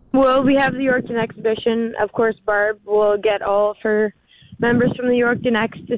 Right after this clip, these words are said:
see who they would like to judge our shows, and she always does a great job finding great people to judge our shows.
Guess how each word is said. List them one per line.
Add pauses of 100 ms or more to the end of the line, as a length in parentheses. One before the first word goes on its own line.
(120)
see (180)
who
they
would
like
to
judge
our
shows,
and
she
always
does
a
great
job
finding
great
people
to
judge
our
shows.